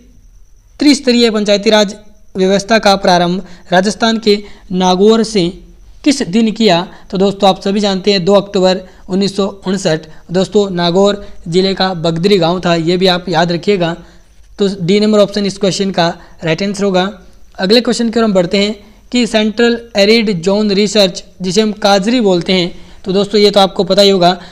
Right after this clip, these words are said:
जोधपुर जिले में है। तो यहाँ पे B number option right answer होगा। Next देखिएगा, ये question थोड़ा logical है कि ताजमहल जैसे भारत में है, उसी प्रकार pyramid किस देश में है?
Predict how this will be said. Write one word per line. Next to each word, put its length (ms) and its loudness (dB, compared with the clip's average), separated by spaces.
जोधपुर 420 2
जिले 220 2
में 80 0
है। 200 0
तो 380 -10
यहाँ 120 0
पे 180 2
B 180 2
number 200 2
option 340 2
right 320 2
answer 220 -4
होगा। 300 2
Next 240 -4
देखिएगा, 480 0
ये 100 4
question 320 -2
थोड़ा 220 4
logical 500 2
है 240 -2
कि 100 0
ताजमहल 600 2
जैसे 320 2
भारत 380 0
में 120 0
है, 220 -2
उसी 220 -2
प्रकार 420 2
pyramid 420 2
किस 260 -4
देश 220 0
में 100 -4
है? 180 0